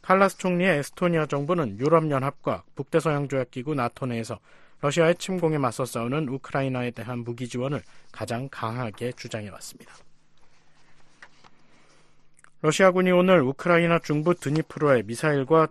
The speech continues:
드론 공격을 동-, 가해 기관시설 등이 피해를 입었다고 우크라이나군 당국이 밝혔습니다.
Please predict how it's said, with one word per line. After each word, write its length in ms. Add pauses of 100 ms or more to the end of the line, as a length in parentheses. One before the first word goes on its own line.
드론 380
공격을 600
동-, 260 (520)
가해 360 (260)
기관시설 580
등이 220
피해를 420
입었다고 560
우크라이나군 720
당국이 500
밝혔습니다. 720